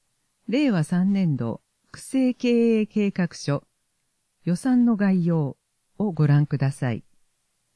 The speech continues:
区政資料室、区役所西棟二階、図書館、区民事務所のほか、区ホームページでもご覧になれます。ホームページは、エイチティーティーピーエスコロン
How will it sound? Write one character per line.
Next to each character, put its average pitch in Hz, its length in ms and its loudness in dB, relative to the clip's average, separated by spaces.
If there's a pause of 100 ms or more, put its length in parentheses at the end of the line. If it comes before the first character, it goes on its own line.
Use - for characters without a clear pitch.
(640)
区 - 80 -18
政 277 260 0
資 233 160 -6
料 208 240 2
室、 - 420 -8 (440)
区 101 100 -6
役 254 220 -2
所 151 180 -2
西 135 300 0
棟 208 240 0
二 180 160 2
階、 143 340 -2 (840)
図 185 120 -2
書 247 160 -4
館、 127 340 -4 (640)
区 180 100 0
民 254 260 4
事 220 100 0
務 240 120 4
所 175 160 0
の 139 100 2
ほ 135 140 -6
か、 123 260 -6 (360)
区 262 200 0
ホ 202 180 0
ー - 20 4
ム 262 160 4
ペ 254 180 2
ー - 20 2
ジ 147 120 -2
で 139 80 2
も 135 100 0
ご 127 160 -4
覧 156 180 2
に 156 120 2
な 143 100 2
れ 139 140 0
ま 120 100 -2
す。 - 240 -14 (840)
ホ 262 200 -2
ー - 20 4
ム 277 140 4
ペ 247 180 2
ー 214 40 2
ジ 165 160 0
は、 123 200 -2 (500)
エ 196 140 0
イ 240 100 2
チ - 200 -14
テ 233 100 -2
ィ 233 120 2
ー - 40 -2
テ 214 140 -4
ィ 208 100 2
ー 196 40 -4
ピ 196 340 -2
ー - 20 -2
エ 170 40 -2
ス - 200 -16
コ 180 140 -2
ロ 151 100 2
ン 120 180 -4